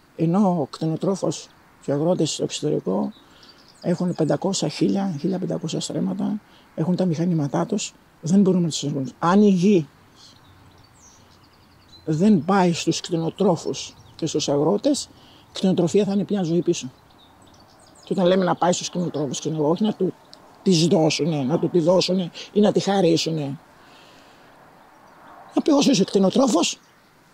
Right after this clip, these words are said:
θα έχεις τα ζώα σου, θα έχεις αυτά τα κτήματα, να μπορείς και ο καταναλωτής να το φάει φτηνά, εσύ να μην, ε, πληρώνεις συνήγεια, πληρώνεις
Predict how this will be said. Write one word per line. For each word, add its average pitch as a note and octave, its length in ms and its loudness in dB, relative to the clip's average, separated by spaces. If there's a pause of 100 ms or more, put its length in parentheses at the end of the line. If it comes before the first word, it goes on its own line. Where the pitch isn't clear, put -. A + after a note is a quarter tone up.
(760)
θα - 180 0
έχεις - 200 -2
τα F#3 120 2
ζώα B3+ 340 2
σου, E4+ 260 0 (1000)
θα B3+ 120 2
έχεις G#3 220 0
αυτά A#3 200 0
τα A3 100 2
κτήματα, D4 560 2 (280)
να B3 100 4
μπορείς B3 440 4 (580)
και B3+ 180 2 (260)
ο A3 180 2 (160)
καταναλωτής G3+ 440 4
να G#3 100 2
το F3 100 4
φάει G3+ 160 2
φτηνά, G#3 280 4
εσύ G3+ 240 2
να G#3 120 4
μην, G#3 240 4 (3250)
ε, G3+ 180 4
πληρώνεις A3 560 4
συνήγεια, G3+ 420 4
πληρώνεις G#3 560 4